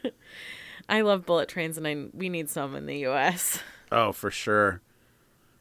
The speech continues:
Speaker 2: Uh, I think
Speaker 1: Please,
Speaker 2: she has another
Speaker 1: Obama. Thanks,
Speaker 2: Yeah.
Speaker 1: Obama.
Speaker 2: <laughs>
Speaker 1: 'Cause can we make that happen?
Speaker 2: He's working on it, I think. Um, I think there's a follow-up here.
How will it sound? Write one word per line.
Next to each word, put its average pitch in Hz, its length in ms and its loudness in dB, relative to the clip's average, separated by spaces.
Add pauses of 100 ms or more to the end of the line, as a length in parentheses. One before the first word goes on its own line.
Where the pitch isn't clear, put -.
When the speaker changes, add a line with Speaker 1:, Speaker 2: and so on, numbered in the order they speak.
(160)
Speaker 2:
Uh, 95 280 -2
I 117 80 0
think 165 100 -4
Speaker 1:
Please, 196 200 8
Speaker 2:
she 240 60 4
has - 120 8
another 254 180 8
Speaker 1:
Obama. 262 500 8
Thanks, 214 420 4
Speaker 2:
Yeah. 226 400 12
Speaker 1:
Obama. 254 540 10
Speaker 2:
<laughs> - 40 -20
Speaker 1:
'Cause 214 280 8
can - 160 4
we 233 140 4
make 220 200 0
that 226 180 10
happen? 285 400 4
Speaker 2:
He's 151 220 -2
working 143 440 4
on 90 180 -6
it, 78 160 -10
I 80 60 -10
think. 80 280 -12 (600)
Um, 104 540 2
I - 80 -16
think 147 160 -4
there's 143 40 -4
a 135 80 0
follow-up 110 500 2
here. 92 260 -10